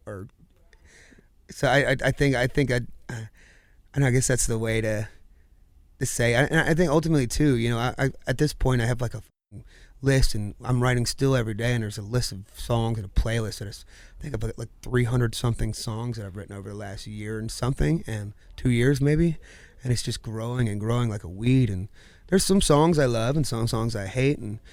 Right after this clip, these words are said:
some songs two years from now that'll just find their place. You know, like, the, there's a song on Unlearning, Unlearning called, the last one is called Will It Find Me, and, uh, I remember writing that song. Um, dude, I had,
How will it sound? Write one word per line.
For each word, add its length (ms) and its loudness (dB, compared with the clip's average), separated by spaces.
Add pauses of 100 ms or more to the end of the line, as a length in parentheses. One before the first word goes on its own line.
(160)
some 300 0
songs 340 0
two 180 -2
years 300 2
from 140 -4
now 220 2
that'll 140 0
just 240 -8
find 460 -2
their 100 -4
place. 560 -4 (140)
You 100 0
know, 160 2
like, 220 -2
the, 340 -2 (460)
there's 160 4
a 40 -2
song 360 4
on 160 2
Unlearning, 560 0
Unlearning 480 2
called, 320 -2
the 80 -6
last 320 4
one 100 -2
is 80 -8
called 220 -2
Will 120 -2
It 60 -6
Find 340 -4
Me, 200 -12 (160)
and, 240 -10
uh, 180 -10 (640)
I 40 -6
remember 220 4
writing 320 2
that 180 -2
song. 640 -2 (160)
Um, 420 -12 (640)
dude, 140 2
I 80 2
had, 160 -2